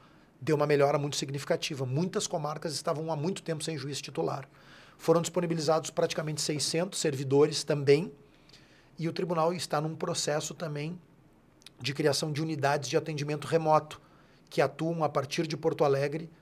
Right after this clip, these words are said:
auxiliando comarcas que têm maiores problemas. Então, estão havendo, sim, avanços bem importantes de melhoria da prestação jurisdicional, mas nós ainda precisamos avançar muito, porque a advocacia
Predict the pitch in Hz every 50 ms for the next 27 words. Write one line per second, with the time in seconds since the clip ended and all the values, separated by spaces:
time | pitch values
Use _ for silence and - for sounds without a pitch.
0 | _ _ - - 156 156 151 - - 175 151 143 143 143 147 151 - 165 151 139
1 | 139 143 147 139 151 143 - - 143 135 - 147 135 143 151 - - - _ _
2 | _ - 143 143 139 135 135 135 - - 165 160 147 143 131 123 117 113 139 147
3 | 135 - 165 175 202 214 - - - - - - - 147 - - - - 185 196
4 | 226 233 202 147 165 175 180 175 - - - 170 165 170 170 143 135 151 151 160
5 | 165 165 - - 220 - - - - - - _ _ _ _ - 131 123 160 170
6 | 202 226 233 208 - 196 180 156 147 - 151 143 151 170 - - - - - -
7 | _ _ _ _ _ _ _ _ _ 135 113 - 151 165 165 170 160 156 147 139
8 | 135 143 139 135 143 139 - 143 139 - 147 139 - 143 139 131 139 135 - -
9 | - 139 131 123 127 117 110 135 139 135 127 139 139 135 135 147 156 185 - -
10 | 185 147 - - 127 117 131 135 143 143 143 135 127 143 131 - - 151 143 135
11 | 131 143 165 165 165 - - - - - - _ - 143 - - 151 127 120 131
12 | 135 - 131 - - - - 165 -